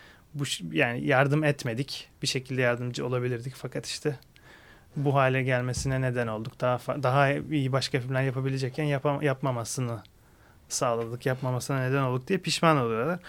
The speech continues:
Ama işte öyle de bir zaten laf vardır Fransızlarda. Kimse kendi ülkesinde peygamber değildir diye.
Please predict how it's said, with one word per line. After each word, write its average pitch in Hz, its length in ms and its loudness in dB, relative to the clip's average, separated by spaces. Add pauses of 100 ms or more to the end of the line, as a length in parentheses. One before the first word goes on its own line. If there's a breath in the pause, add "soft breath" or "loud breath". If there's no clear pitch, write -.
(400 loud breath)
Ama 185 220 -4
işte 180 200 0
öyle 175 260 6
de 165 120 2
bir 165 60 -2
zaten 160 400 4
laf 160 240 4
vardır 147 500 2
Fransızlarda. 127 880 -2 (240)
Kimse 143 360 0
kendi 135 440 0
ülkesinde 135 840 -2 (100)
peygamber 135 640 2
değildir 131 480 0
diye. 131 180 -2